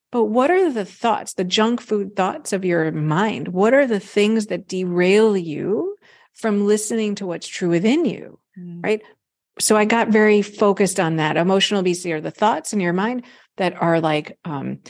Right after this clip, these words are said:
Speaker 1: derailing you from listening to this inner truth, inner guidance, the authentic self that wants to rise up and speak out and through you. So if we could pay more attention to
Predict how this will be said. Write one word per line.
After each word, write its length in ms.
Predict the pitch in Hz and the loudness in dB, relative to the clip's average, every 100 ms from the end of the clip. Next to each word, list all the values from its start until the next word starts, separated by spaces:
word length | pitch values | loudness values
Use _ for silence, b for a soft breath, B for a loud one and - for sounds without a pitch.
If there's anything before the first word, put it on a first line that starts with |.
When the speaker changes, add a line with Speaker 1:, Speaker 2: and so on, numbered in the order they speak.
| B - | B -2
Speaker 1:
derailing 540 | 196 180 196 220 226 | 2 4 4 6 6
you 120 | 208 185 | 4 2
from 180 | 185 170 | 0 -2
listening 340 | 175 180 170 | -2 -2 -2
to 100 | 160 | -2
this 160 | 160 - | -4 -2
inner 200 | 175 170 | -2 -2
truth, 240 | - 160 - | -2 -6 -4
inner 200 | 156 156 | -6 -4
guidance, 580 | 175 147 160 156 147 | -2 0 2 0 -4
the 100 | - | -6
authentic 560 | 139 156 170 170 165 - | -8 -2 0 2 0 -4
self 340 | - 160 175 | -4 -4 -2
that 140 | 190 - | -2 0
wants 240 | 180 180 | 2 2
to 120 | 185 | 0
rise 460 | 170 170 180 226 226 | 0 2 2 0 0
up 180 | 135 - | -4 -4
and 140 | 165 | -6
speak 380 | - - 180 - 170 | -8 -6 -6 -4 -2
out 200 | 170 170 | 0 -2
and 180 | 160 | -6
through 240 | - 175 175 | -2 0 0
you. 320 | 156 87 117 _ B B B | -2 -10 -16 _ B B B
So 260 | - 190 | 2 4
if 140 | 180 220 | 4 2
we 100 | 214 | 2
could 240 | 214 185 | 0 -4
pay 220 | - 233 | 0 2
more 160 | 220 190 | 4 0
attention 540 | 185 220 208 196 175 | -2 0 0 -2 -6
to 460 | - 190 180 190 | -4 -2 -2 -4